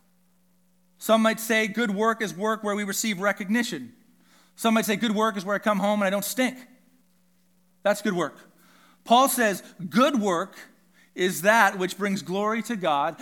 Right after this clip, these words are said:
and participates in his mission to reconcile creation to himself. Amen. And here's the thing. The more we ignore that, the less enjoyment we will find in our occupation.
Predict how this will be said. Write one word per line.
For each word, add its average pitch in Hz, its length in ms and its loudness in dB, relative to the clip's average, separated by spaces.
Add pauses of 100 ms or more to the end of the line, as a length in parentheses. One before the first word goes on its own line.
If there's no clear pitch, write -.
and - 160 -8
participates 180 840 -4
in 170 160 -10
his 202 320 -6
mission 180 360 -6
to 175 120 -8
reconcile 170 540 -2
creation 160 580 -8 (280)
to 170 100 -6
himself. 156 680 -4
Amen. - 840 -20 (100)
And 165 140 -4
here's 220 320 -2
the 214 100 -6
thing. 160 260 -6 (1400)
The 160 120 -4
more 208 440 0
we 208 180 -4
ignore 180 420 -4
that, 170 320 -2
the 147 80 -6
less 156 300 -4
enjoyment 147 460 -8
we 135 80 -10
will 135 100 -10
find 123 460 -8
in 123 100 -14
our 120 140 -8
occupation. 113 580 -14